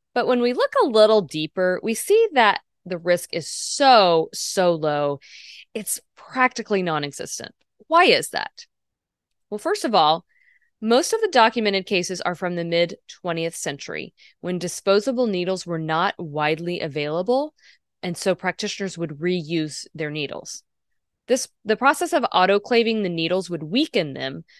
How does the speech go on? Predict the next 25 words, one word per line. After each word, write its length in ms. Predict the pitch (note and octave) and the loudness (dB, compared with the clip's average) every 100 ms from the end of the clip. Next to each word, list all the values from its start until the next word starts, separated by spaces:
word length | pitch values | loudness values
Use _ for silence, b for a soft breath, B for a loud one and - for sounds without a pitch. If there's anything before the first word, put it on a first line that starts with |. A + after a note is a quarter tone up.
| b | b
so 160 | - | -2
it 60 | G#3 | -2
was 120 | G3 | -2
more 280 | G3+ G#3+ C#4+ | 0 2 0
common 720 | - - G3+ E3+ C3+ C3 F3 - b - | -2 -8 0 0 0 -4 -8 -10 b -8
for 100 | A3+ | -6
needles 460 | D3+ C3+ C#3 - _ | -6 -6 -8 -12 _
to 80 | - | -18
break. 600 | G#3 B3+ G3+ - _ - _ _ _ _ _ - | -6 0 0 -2 _ -20 _ _ _ _ _ -2
And 140 | G3+ | 0
the 40 | |
majority 680 | G3 F#3 - D4+ G4 F#4 C4+ | 0 -2 0 2 2 2 0
of 120 | G3+ | 0
cases 340 | - G#3 G#3 F3+ | 0 0 0 -4
of 100 | F#3 - | -4 0
organ 360 | A#3 C4+ C4 | 0 2 -2
damage 440 | E3 C#3 C3+ D#3 D#3+ | -2 -6 -6 -12 -10
were 220 | E3 D#3 - | -8 -8 -4
due 280 | A3 B3 C#4 | 0 0 0
to 160 | C#4+ | -2
needles 420 | B3+ G3 F3 F3+ | -2 2 2 2
that 140 | F3+ D#3+ | 0 -4
had 200 | E3 D3 | -4 -4
broken 420 | E3+ F#3+ A#3 C4 | 0 2 2 -2
off 280 | - E3 E3 | 0 2 0